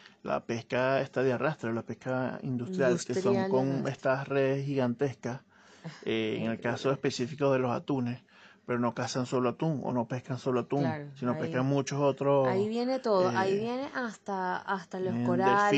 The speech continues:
Speaker 1: delfines, tiburones,
Speaker 2: arrecifes.
Speaker 1: corales.
Speaker 2: O sea, han, han arrasado con una cantidad de arrecifes in-, increíble. O sea, las cifras, ellos calculaban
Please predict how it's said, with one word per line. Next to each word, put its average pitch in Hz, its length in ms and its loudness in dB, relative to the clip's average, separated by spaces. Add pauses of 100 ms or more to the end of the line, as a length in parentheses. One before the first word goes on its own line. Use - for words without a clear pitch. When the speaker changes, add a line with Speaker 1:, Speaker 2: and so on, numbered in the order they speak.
(100)
Speaker 1:
delfines, - 200 2
tiburones, 120 760 4 (100)
Speaker 2:
arrecifes. 202 240 -6
Speaker 1:
corales. 117 640 0
Speaker 2:
O 120 60 -6
sea, 185 200 -4
han, 185 120 -6 (120)
han 196 280 -8 (100)
arrasado 208 880 -4
con 202 260 -10
una 202 240 -8
cantidad 202 480 -6
de 185 80 -6
arrecifes 196 880 -10 (160)
in-, 190 640 -10
increíble. 196 1200 -4
O 180 60 -8
sea, 185 180 -10
las 175 200 -6
cifras, 302 580 -8 (540)
ellos 247 240 -2
calculaban 202 640 -6